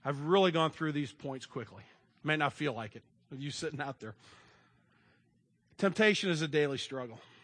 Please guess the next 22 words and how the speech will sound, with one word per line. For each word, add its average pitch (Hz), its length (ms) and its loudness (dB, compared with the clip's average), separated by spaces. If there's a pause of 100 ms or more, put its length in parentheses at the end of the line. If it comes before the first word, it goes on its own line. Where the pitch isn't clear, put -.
(760)
It's - 100 -6
a 185 60 0
daily 214 240 8
struggle 202 340 6
until 190 260 2
the 180 60 2
moment 170 320 2
that 156 160 -2
we 151 100 -2
see 180 460 2 (460)
Jesus 143 360 0
face 151 340 -2
to 151 100 -8
face. 143 280 -2
We 185 400 2 (320)
ignore 185 460 6
these 170 240 2
truths 143 640 -4 (460)
to 165 120 -2
our 147 220 4
own 165 320 4
spiritual 147 720 -4